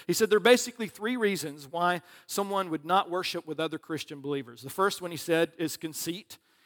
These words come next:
He says, "Frankly, he may believe and state that he does not need the church." Imagine that, right? "That he's intellectually beyond the standard of preaching there. Social snobbery may be bad, but spiritual and intellectual snobbery is worse,"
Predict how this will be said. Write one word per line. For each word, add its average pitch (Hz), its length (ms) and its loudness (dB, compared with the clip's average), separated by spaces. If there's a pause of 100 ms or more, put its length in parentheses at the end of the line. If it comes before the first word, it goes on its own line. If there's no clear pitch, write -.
(100)
He 165 100 -4
says, 160 200 -2
"Frankly, 208 440 4
he 196 100 0
may 196 140 4
believe 180 400 6
and 160 120 -4
state 185 420 2
that 175 100 -6
he 165 120 -4
does 147 240 -6
not 175 280 -2
need 165 260 -6
the 151 80 -10
church." - 560 -16 (560)
Imagine 147 360 -2
that, 120 220 -10
right? 135 220 -12 (260)
"That - 120 4
he's 160 140 0
intellectually 214 600 6
beyond 175 480 2
the 165 60 -4
standard 185 500 0
of 143 120 -6
preaching 160 360 -6
there. 127 220 -10 (280)
Social 233 460 -2
snobbery 202 540 4
may 175 180 2
be 165 140 -2
bad, 175 420 4
but 143 140 -6
spiritual 214 720 -4
and 160 240 -4
intellectual 170 680 2
snobbery 143 580 -6
is 135 240 -10
worse," 127 560 -14